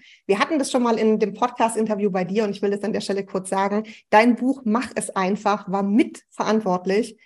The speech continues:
dafür, dass ich meinen Job gekündigt habe und mich selbstständig gemacht habe. Es hat mich so inspiriert,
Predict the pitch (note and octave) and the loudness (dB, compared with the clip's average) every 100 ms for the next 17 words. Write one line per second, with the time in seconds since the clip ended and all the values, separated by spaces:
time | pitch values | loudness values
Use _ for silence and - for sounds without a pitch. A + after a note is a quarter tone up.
0 | _ G3 F#3+ A3 G3+ G3 F#3+ F3 G3+ G#3 | _ -4 0 2 2 -2 -4 -4 -4 -4
1 | G#3+ G#3+ G3+ F#3+ - F#3+ F#3+ G3+ G3+ - | -4 -2 -2 -2 -2 -2 0 -2 -4 -10
2 | - G3+ G3 G3+ G3+ F#3+ F#3+ F#3+ F3+ F3 | -4 -2 0 0 0 -2 -2 -2 -4 -4
3 | G3 F#3 F#3+ G#3 G3 - F#3+ F3 C4+ E4 | -6 -6 -6 -4 -6 -6 -8 0 0 2
4 | D4 - A#3+ A3+ F#3 A3 A#3 | -2 -2 -2 0 2 0 -4